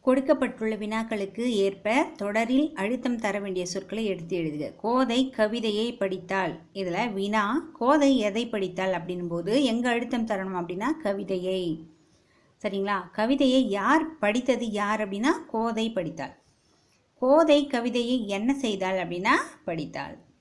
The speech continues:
சரிங்களா? இது நீங்களே தான் பண்ணணும், பரவாயில்ல. அதுக்கு அடுத்தது பாரு. திணை இரண்டு வகைப்படும். ஒண்ணு உயர்திணை, இன்னொன்னு அஃறிணை. ஆறு அறிவுடைய மனிதர்களை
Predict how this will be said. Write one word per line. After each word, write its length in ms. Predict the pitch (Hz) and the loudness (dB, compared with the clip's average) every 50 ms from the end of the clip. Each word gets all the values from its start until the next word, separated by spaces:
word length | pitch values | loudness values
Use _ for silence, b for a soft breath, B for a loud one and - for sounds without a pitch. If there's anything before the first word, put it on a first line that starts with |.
| _ _ - - | _ _ -10 -6
சரிங்களா? 440 | 190 185 180 175 175 202 208 180 160 165 165 B B B B B B | -6 -4 -2 -2 0 0 0 0 0 -4 -8 B B B B B B
இது 180 | - 196 196 180 | -8 -6 -4 -4
நீங்களே 300 | 180 196 208 202 202 202 | -4 -4 -4 -4 -4 -2
தான் 160 | 226 233 220 | -2 -2 -2
பண்ணணும், 340 | 202 190 190 226 285 330 - | -4 -4 -2 -2 -2 0 2
பரவாயில்ல. 440 | 208 190 185 175 165 151 - - - - _ b b b b b b | 0 2 2 0 -2 -4 -4 -10 -14 -20 _ b b b b b b
அதுக்கு 220 | 185 190 185 185 | -10 -8 -6 -4
அடுத்தது 220 | 180 180 190 180 165 | -4 -4 -4 -6 -6
பாரு. 240 | 143 151 - - | -6 -10 -12 -12
திணை 380 | - - 220 240 262 302 311 285 | -8 -4 0 2 4 6 6 6
இரண்டு 300 | 240 214 214 220 214 220 | 6 4 2 0 0 0
வகைப்படும். 640 | 214 190 160 190 196 196 - 185 180 180 180 175 170 | -2 -2 -2 -4 -4 -2 -2 -2 -2 -4 -6 -6 -6
ஒண்ணு 120 | 170 196 | -6 -6
உயர்திணை, 800 | 214 190 190 180 185 214 202 185 170 196 185 180 190 226 262 247 | -4 -4 -2 -2 -2 -2 -4 -4 -4 -6 -6 -4 -2 0 2 2
இன்னொன்னு 400 | 196 208 202 190 190 208 240 302 453 571 - - B B B B B B | 0 0 -4 -6 -4 -2 0 0 0 -2 -4 -14 B B B B B B
அஃறிணை. 680 | - 156 165 160 170 170 165 160 156 160 160 160 - - b b b b b b | -8 -6 -6 -4 -2 -2 -2 -2 -2 -2 -4 -6 -8 -14 b b b b b b
ஆறு 480 | - - 185 208 240 269 294 294 285 240 | -12 -6 -2 2 4 6 6 6 6 6
அறிவுடைய 640 | 190 190 208 220 254 262 233 240 226 233 240 233 | 4 2 2 4 4 4 4 2 0 -2 -2 -2
மனிதர்களை 840 | 208 190 202 208 220 240 226 247 196 190 196 226 269 339 - - - | -2 -4 -4 -2 -2 -2 -2 -2 -2 -2 0 2 2 2 0 -2 -14